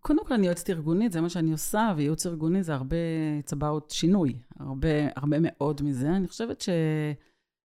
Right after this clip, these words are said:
אפשר להגיד שנולדתי כיועצת ארגונית שלוש פעמים. אה, אני חושבת שפעם ראשונה היא אגדת ילדות כזאת,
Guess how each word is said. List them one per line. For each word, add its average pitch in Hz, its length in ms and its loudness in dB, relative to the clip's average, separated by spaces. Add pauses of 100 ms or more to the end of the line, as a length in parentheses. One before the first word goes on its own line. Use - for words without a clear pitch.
(100)
אפשר 233 160 4
להגיד 226 200 2
שנולדתי 180 640 2
כיועצת 165 320 -2
ארגונית 165 300 2
שלוש 156 240 -2
פעמים. 147 440 0 (920)
אה, 147 300 2
אני 147 100 2
חושבת 170 160 -6
שפעם 165 500 2 (100)
ראשונה 151 340 0
היא 160 120 0
אגדת 147 360 -2
ילדות 147 340 0
כזאת, 247 420 -4